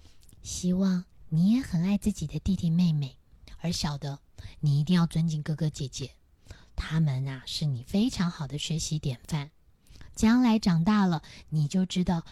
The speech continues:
凡事有人商量，或是可以学习哥哥姐姐的经验，是一件多棒、多棒、多棒的事了。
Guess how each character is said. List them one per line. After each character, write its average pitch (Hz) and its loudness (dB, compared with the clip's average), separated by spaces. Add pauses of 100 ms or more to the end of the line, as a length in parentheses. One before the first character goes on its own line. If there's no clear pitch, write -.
(100)
凡 175 0
事 214 0
有 170 2
人 156 0
商 196 0
量， 156 -2 (220)
或 226 2
是 220 0
可 - 0
以 202 2
学 175 0
习 180 -2
哥 196 0
哥 202 2
姐 190 -2
姐 156 0
的 156 -4
经 185 2
验， 180 4 (220)
是 - -6
一 185 -2
件 190 0
多 208 -2
棒、 180 -8
多 196 0
棒、 165 4 (120)
多 285 4
棒 196 -2
的 180 0
事 - -4
了。 143 -10